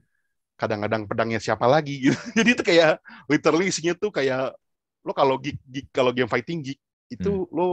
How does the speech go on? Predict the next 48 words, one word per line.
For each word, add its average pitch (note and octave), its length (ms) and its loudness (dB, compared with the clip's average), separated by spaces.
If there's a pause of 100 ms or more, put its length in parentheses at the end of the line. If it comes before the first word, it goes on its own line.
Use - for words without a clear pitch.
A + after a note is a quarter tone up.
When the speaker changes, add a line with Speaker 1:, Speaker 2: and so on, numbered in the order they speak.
(100)
Speaker 1:
bakal A2+ 240 2
suka - 240 -2
banget. A2+ 240 0
Eh, C3+ 80 0
nggak, C3+ 240 2
nggak B2 160 0
suka A#2 80 0
banget B2+ 160 2
sih, - 80 -8
banyak A2 160 -4
yang G#2 160 -10
nggak F#2 80 -12
suka G2+ 160 -4
juga A2+ 160 -2
gitu. G2 160 -12 (320)
Lo D#3 80 2
bakal A#2 400 4
terhibur B2 400 -2
banget A#2+ 160 2
sama A#2+ 160 0
gitu-begitu. A2+ 320 -6
Soalnya D3 240 0
tuh A3 80 -2
kayak, A#2 320 0 (480)
wow, A#2 320 6
lo D3+ 240 -2
bikin B2 320 -4
gameplay A2+ 400 4
yang A2+ 80 0
original, G#2 640 -2 (720)
tapi E3 240 0
dengan A#2 240 0
sistem A#2 480 -4
yang A2 160 -4
segitu A2+ 320 -12
bagusnya, A2 480 -6
tapi E3+ 320 -4
ya A2+ 160 0
itu D3+ 160 -4
dengan A2 160 -2
penuh A2 160 -4
dengan G#2 480 -6 (560)
apa, C3 240 -6
hidden-hidden B2 560 -2
gem B2 320 0
dari A#2 160 2
game-game A#2 320 -2
lain C#3 320 0